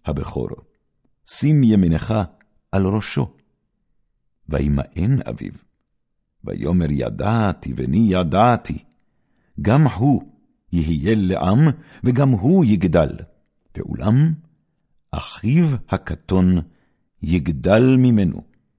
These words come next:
וזרעו יהיה מלוא הגויים." ויברכם ביום ההוא לאמור, "בך יברך ישראל לאמור, ישימך אלוהים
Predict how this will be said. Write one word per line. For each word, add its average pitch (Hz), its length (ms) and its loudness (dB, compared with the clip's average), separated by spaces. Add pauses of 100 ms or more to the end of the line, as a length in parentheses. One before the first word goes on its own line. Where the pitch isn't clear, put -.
(480)
וזרעו 78 800 -2
יהיה 92 600 0 (340)
מלוא 80 580 0
הגויים." 73 460 -6 (1400)
ויברכם 76 800 -4 (120)
ביום 71 360 -6
ההוא 73 320 -8
לאמור, 101 520 -2 (580)
"בך 80 320 -6 (800)
יברך 80 600 -2
ישראל 78 500 -4
לאמור, 69 460 -4 (1120)
ישימך 80 840 -2 (280)
אלוהים 101 500 2